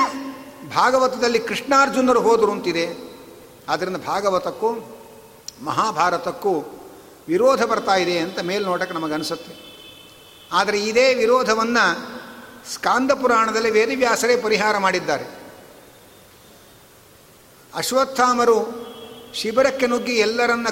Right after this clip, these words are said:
ಕೊಂದು ಪ್ರಜ್ಞೆಯಿಂದ ಕುಸಿದು ಕೂತಾಗ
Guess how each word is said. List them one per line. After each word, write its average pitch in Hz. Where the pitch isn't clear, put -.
ಕೊಂದು 220
ಪ್ರಜ್ಞೆಯಿಂದ 226
ಕುಸಿದು 254
ಕೂತಾಗ 240